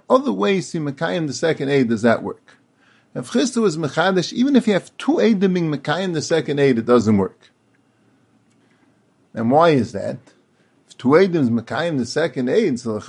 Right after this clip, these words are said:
you know about the second Eid. So why do you need a Shliach to be made? The Shliach is made on the first Eid, and you have two Eidim on the second Eid. So if Chisda said, "Allah Shem," he goes, "Oy, oy kule b'kiyam aget, oy kule b'takanas kacham."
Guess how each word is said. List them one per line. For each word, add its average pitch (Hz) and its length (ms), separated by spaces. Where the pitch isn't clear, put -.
you 127 180
know 208 140
about 202 240
the 127 60
second 117 360
Eid. 92 240
So - 140
why 110 160
do 160 80
you 151 60
need 160 180
a 139 80
Shliach 170 540
to - 40
be 131 100
made? 185 300
The 139 60
Shliach 151 240
is 123 120
made 151 240
on 135 140
the 117 60
first 139 360
Eid, 117 200
and 135 80
you 143 60
have 147 120
two 185 120
Eidim 277 300
on 202 120
the 175 60
second 143 380
Eid. 123 220
So - 160
if 143 80
Chisda 226 320
said, 170 180
"Allah 175 280
Shem," 185 200
he 151 60
goes, 135 240
"Oy, 240 160
oy 226 160
kule 202 380
b'kiyam 139 500
aget, 156 380
oy 175 80
kule 156 320
b'takanas 123 580
kacham." 98 380